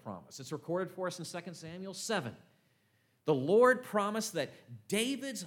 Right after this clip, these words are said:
line would forever endure. He would always have a descendant upon the throne. Now, how in the world can that be, given the interruption? The interruption of that lineage. How is that historically,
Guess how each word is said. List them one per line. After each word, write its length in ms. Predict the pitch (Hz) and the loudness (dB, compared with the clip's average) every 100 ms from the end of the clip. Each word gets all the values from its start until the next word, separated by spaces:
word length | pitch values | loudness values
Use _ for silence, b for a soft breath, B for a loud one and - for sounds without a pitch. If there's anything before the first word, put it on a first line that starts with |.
| - | -12
line 720 | 131 147 196 214 226 226 220 160 | -8 -4 0 0 0 -2 -2 -4
would 140 | 139 | -6
forever 800 | - - 156 - 185 214 220 220 | -6 -2 -2 -2 -2 0 2 2
endure. 720 | 214 190 165 156 131 95 - - b b | 2 0 2 4 2 0 -10 -20 b b
He 180 | 226 | -4
would 220 | 208 170 - - | 2 0 0 -6
always 760 | 233 277 302 277 269 269 - | 2 6 6 6 2 2 0
have 560 | - 220 151 - - - b b b | 0 -2 -4 -8 -16 -20 b b b
a 100 | 165 | -4
descendant 840 | 127 143 - - 254 262 254 240 - | -2 -2 0 0 0 -2 -6 -8 -10
upon 640 | 143 - - 196 202 202 | -14 -12 -10 -6 -4 -4
the 120 | 180 | -6
throne. 320 | 170 180 165 120 | -8 -4 -4 -2
Now, 100 | 110 | -6
how 220 | - - - 147 | -12 -20 -20 -14
in 80 | |
the 60 | 113 | -12
world 260 | 107 170 175 | -10 -12 -12
can 120 | 117 | -12
that 140 | 127 127 | -12 -2
be, 300 | - 165 170 | 4 6 6
given 260 | 214 226 170 | 2 -2 -4
the 180 | 147 | -6
interruption? 600 | 165 190 165 165 - - - _ _ _ _ _ _ _ _ _ _ _ _ _ _ | -6 -2 -2 -2 -6 -12 -14 _ _ _ _ _ _ _ _ _ _ _ _ _ _
The 140 | 135 143 | -16 0
interruption 640 | 202 196 190 190 - 160 | 4 6 4 2 -6 -6
of 160 | 156 131 | -6 -4
that 260 | 147 - | -6 -6
lineage. 460 | 135 135 101 98 - - | -6 -4 -4 -6 -12 -6
How 240 | 247 277 | -2 -2
is 160 | 214 135 | -2 0
that 220 | 143 165 B B | -2 -2 B B
historically, 1040 | 180 175 - - 208 240 214 - 117 143 | -2 0 -2 0 2 4 2 0 -4 -6